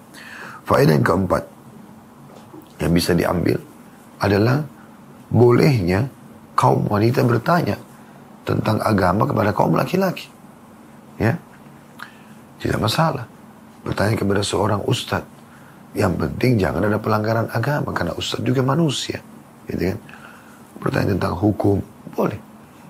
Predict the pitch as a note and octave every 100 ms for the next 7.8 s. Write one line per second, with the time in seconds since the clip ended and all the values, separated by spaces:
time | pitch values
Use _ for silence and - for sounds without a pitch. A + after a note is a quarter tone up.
0 | - - F#2+ F#2+ G#2 G#2+ G#2+ F#2 F2 G#2
1 | - F#2 F2 - - - F#2+ F2 F2 -
2 | F2+ - - A2 E3 F3 - - - B2
3 | G#2 - F2 D#2+ - - - - - -
4 | - - - - - D#2 - - C3 A#2+
5 | C#3 D#3+ - - - - - A#2+ A#2 A2
6 | F#2 G2+ G2+ G2+ F#2 F2+ E2 F2+ D2+ D#2
7 | F2 G2 F2+ E2 D#2+ E2 E2+